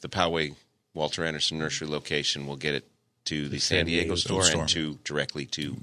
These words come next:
Speaker 3: Directly to the
Speaker 1: people.
Speaker 3: people that need
Speaker 2: You
Speaker 3: it.
Speaker 2: know, whatever you can do to help, that'd be great.
Speaker 3: Yeah. Yeah. Uh, let's see. Moving on to, uh,
Speaker 1: Well, wait, we're gonna
Speaker 3: we're
Speaker 1: get more this week.
Speaker 2: More
Speaker 3: More what?
Speaker 2: rain?
Speaker 3: Well,
Speaker 1: More
Speaker 3: let's
Speaker 1: ra-, and next week.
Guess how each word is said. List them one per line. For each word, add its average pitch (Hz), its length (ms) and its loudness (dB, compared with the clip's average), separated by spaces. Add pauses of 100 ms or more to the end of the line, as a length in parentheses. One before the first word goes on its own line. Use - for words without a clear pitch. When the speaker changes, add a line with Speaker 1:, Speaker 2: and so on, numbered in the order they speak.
(120)
Speaker 3:
Directly 80 320 0
to 73 80 -4
the 73 120 2
Speaker 1:
people. 67 180 -2
Speaker 3:
people 73 100 -2
that - 100 -10
need 69 100 -4
Speaker 2:
You 87 60 -6
Speaker 3:
it. - 40 -6
Speaker 2:
know, 82 80 -8
whatever 95 320 -2
you 90 100 2
can - 160 -6
do 90 200 4
to 78 120 -2
help, 87 280 -6
that'd 85 200 -8
be 87 80 -8
great. 90 420 0
Speaker 3:
Yeah. 73 180 2 (880)
Yeah. 71 180 -4 (920)
Uh, 156 360 10
let's 151 160 10
see. 120 280 10
Moving 139 340 8
on 135 140 6
to, 117 300 6
uh, 92 140 2 (720)
Speaker 1:
Well, 101 200 6
wait, 90 260 4
we're 90 100 0
gonna 98 160 4
Speaker 3:
we're 101 40 4
Speaker 1:
get 85 140 2
more 90 260 4
this 82 240 2
week. 78 340 -2 (640)
Speaker 2:
More 107 160 6
Speaker 3:
More 98 80 10
what? 101 60 6
Speaker 2:
rain? 110 240 6 (160)
Speaker 3:
Well, 127 160 6
Speaker 1:
More 127 100 8
Speaker 3:
let's 113 180 8
Speaker 1:
ra-, - 40 4
and 92 80 4
next 90 260 6
week. 64 180 -8